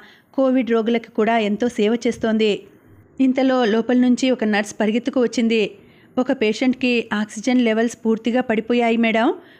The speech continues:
మీరే ఏదన్నా చేయాలి, లేకపోతే అతడు కోమాలోకి వెళ్ళిపోతాడు," అంది. "నేను లోపలికి వస్తే నాకు కోవిడ్ వస్తుంది. అతడు చచ్చిపోయాక ఆ బెడ్ మీద నన్ను పడుకోబెడతారు. నాకింకా చాలా కాలం బతకాలని ఉంది. నువ్వు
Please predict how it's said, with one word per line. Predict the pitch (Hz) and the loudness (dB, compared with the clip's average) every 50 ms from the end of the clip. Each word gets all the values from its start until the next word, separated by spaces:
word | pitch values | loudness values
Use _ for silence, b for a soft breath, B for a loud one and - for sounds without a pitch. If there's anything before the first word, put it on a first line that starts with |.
| B B - | B B 0
మీరే | 254 254 247 254 254 262 | 0 2 2 2 2 2
ఏదన్నా | 247 220 214 240 247 262 254 254 240 | 2 2 2 2 2 2 2 0 0
చేయాలి, | 233 233 233 240 233 233 220 - B B B B B B B | 0 2 2 2 2 0 0 -2 B B B B B B B
లేకపోతే | 226 233 233 240 226 - 233 233 247 254 254 240 208 - - | -2 -2 -2 -2 -2 -2 -2 0 0 0 0 0 -2 -4 -6
అతడు | 226 - 240 233 | -6 -4 -4 -4
కోమాలోకి | 247 - 226 220 226 240 240 247 240 233 - 269 | -2 -2 0 0 2 2 2 2 0 0 0 0
వెళ్ళిపోతాడు," | 240 214 220 226 - 247 240 247 233 226 233 220 202 190 - - | 0 2 0 0 0 0 0 0 0 2 2 0 0 -2 -2 -2
అంది. | 277 294 277 262 247 214 - - - - b b b b b b b b b 226 | 0 2 2 2 2 0 -2 -6 -16 -20 b b b b b b b b b -2
"నేను | 226 214 208 | -2 0 0
లోపలికి | 196 190 196 196 247 247 240 - | 2 0 0 0 -2 -4 -2 -2
వస్తే | 233 220 226 - 233 262 330 302 190 - - | -4 -4 -2 -2 -2 0 0 0 -2 -2 -2
నాకు | 208 202 202 202 247 | -2 -2 -2 -4 -4
కోవిడ్ | - 240 226 233 247 254 247 | -2 0 0 0 2 2 0
వస్తుంది. | 233 233 - 240 233 226 220 196 - - b b b b b b - | -2 -2 0 0 2 2 2 0 -4 -8 b b b b b b -6
అతడు | 220 220 233 214 | -4 -4 -4 -4
చచ్చిపోయాక | 214 - 196 185 - 208 247 240 233 226 220 220 233 214 220 220 202 - - 226 | -4 -4 -6 -6 -6 -4 -2 0 0 0 -2 -2 -2 -2 -2 -2 -4 -6 -4 -4
ఆ | 233 240 | -2 -2
బెడ్ | 202 226 214 202 | -2 -2 -2 0
మీద | 233 240 240 233 247 | 0 0 2 2 2
నన్ను | 262 262 240 233 240 | 2 2 2 2 0
పడుకోబెడతారు. | - - 226 233 - 233 233 233 226 - 226 214 214 208 185 - - b b b b b b b - | 0 0 -2 -2 0 -2 -2 -2 -2 0 0 0 2 0 -2 -2 -6 b b b b b b b -2
నాకింకా | 226 220 208 - 196 196 202 247 240 | -2 -2 -2 -2 -4 -4 -2 -2 -2
చాలా | 247 - 240 202 202 214 226 | -2 -2 -2 -2 -2 -2 -2
కాలం | 226 226 202 196 214 240 233 | -2 -2 -2 0 2 2 0
బతకాలని | 226 226 233 - 240 240 240 233 | 0 -2 -2 -2 -2 0 0 0
ఉంది. | 226 226 220 220 214 196 - B B B B B B B _ - | 0 0 2 0 0 -2 -4 B B B B B B B _ 0
నువ్వు | 254 262 240 240 247 269 294 240 170 | 0 2 2 2 2 2 2 0 -2